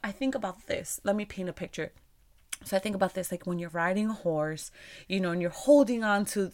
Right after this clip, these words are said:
to the reins, right? That's what it's called, like, the little <laughs> thing, you know? And th-, it's going at so fast and you can't control it. And it's so,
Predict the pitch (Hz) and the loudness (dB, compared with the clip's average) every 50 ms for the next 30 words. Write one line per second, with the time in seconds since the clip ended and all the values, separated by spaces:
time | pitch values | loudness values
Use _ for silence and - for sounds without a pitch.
0 | - - - 185 170 165 175 156 175 165 156 156 156 - 160 156 175 175 175 - | -8 -4 -2 -2 0 0 2 4 4 4 4 0 -4 -6 -2 2 2 2 2 2
1 | - 160 - 175 170 165 147 - - - - 160 151 151 151 - 170 - - - | -2 -2 0 -2 -2 -2 -4 -8 -10 0 2 2 2 2 0 0 -4 -8 -10 -8
2 | - - 151 - 165 170 170 160 170 165 - 160 160 - 131 - - - - - | -6 -6 -2 2 2 2 4 4 2 0 -2 -6 -16 -18 -20 -20 -20 -20 -20 -20
3 | - - - 277 - - - - - - - - - - - 226 226 233 240 233 | -20 -10 -8 -8 -8 -8 -10 -16 -16 -20 -20 -20 -20 -4 2 4 4 6 4 2
4 | 233 277 254 262 254 247 247 247 247 233 - - - - - - - - - - | 2 4 6 6 6 6 6 6 4 2 0 -10 -16 -16 -16 -16 -14 -16 -14 -16
5 | - - _ 240 240 233 220 208 196 - - 156 - - 226 254 - - - 262 | -18 -4 _ 0 2 2 2 0 -2 -4 -14 -18 -16 -8 -8 -8 -6 0 0 0
6 | - - - - - 269 269 269 254 240 233 233 208 - - - 320 311 285 277 | 0 0 0 6 8 8 8 8 6 4 0 0 0 2 4 6 8 8 8 6
7 | 214 - 262 - - 220 226 220 208 - 247 233 226 247 - - 269 269 262 - | 6 2 -2 -2 0 0 0 2 2 2 2 2 0 0 0 2 2 2 4 4
8 | - 240 220 - - 233 233 226 226 226 226 226 208 208 202 202 208 208 - - | 0 0 0 0 0 2 2 2 2 0 0 -2 -2 0 0 -2 -2 -4 -4 -4
9 | - - 269 254 254 254 254 254 | 4 6 8 10 12 12 12 12